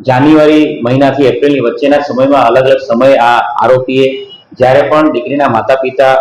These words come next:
મજૂરી માટે અથવા કામ માટે જતા હોય ત્યારે એ એકલતાનો ફાયદો ઉઠાવીને બાજુના જ રૂમમાં રહે છે એટલે દીકરી સાથે અવારનવાર શરીર સંબંધ ગુજાર્યો છે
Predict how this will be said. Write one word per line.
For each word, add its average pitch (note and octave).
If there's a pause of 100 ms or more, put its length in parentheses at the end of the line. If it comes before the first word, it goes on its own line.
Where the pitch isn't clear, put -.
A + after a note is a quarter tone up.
(220)
મજૂરી A#2
માટે C3
અથવા C3
કામ B2+
માટે B2
જતા C#3+
હોય A#2 (480)
ત્યારે C3+ (260)
એ C#3+ (340)
એકલતાનો C#3
ફાયદો C3
ઉઠાવીને B2+
બાજુના A#2+
જ C#3+
રૂમમાં C3+
રહે A#2+
છે - (280)
એટલે C3
દીકરી C3
સાથે C3+
અવારનવાર C#3 (300)
શરીર C3
સંબંધ C3
ગુજાર્યો B2+
છે C3+